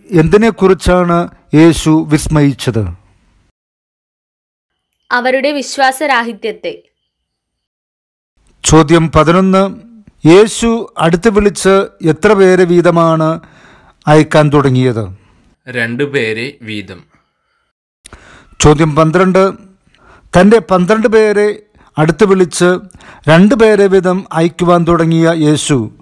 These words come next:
Speaker 1: ആരുടെ മേലാണ് അവർക്ക് അധികാരം കൊടുത്തത്?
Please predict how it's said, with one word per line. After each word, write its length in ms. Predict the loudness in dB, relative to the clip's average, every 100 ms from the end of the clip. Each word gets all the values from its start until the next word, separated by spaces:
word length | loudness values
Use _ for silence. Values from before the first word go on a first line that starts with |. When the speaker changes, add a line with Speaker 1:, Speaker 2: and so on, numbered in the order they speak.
| -20 -20 -20 -10 0
Speaker 1:
ആരുടെ 420 | 2 4 4 2
മേലാണ് 640 | 2 -2 -2 -2 -4 -6 -10 -4
അവർക്ക് 540 | 0 0 0 -2 -2 -4 -16 _ -2
അധികാരം 720 | 0 2 4 4 0 -4 -10 _ -2
കൊടുത്തത്? 680 | 0 0 0 -2 -4 -8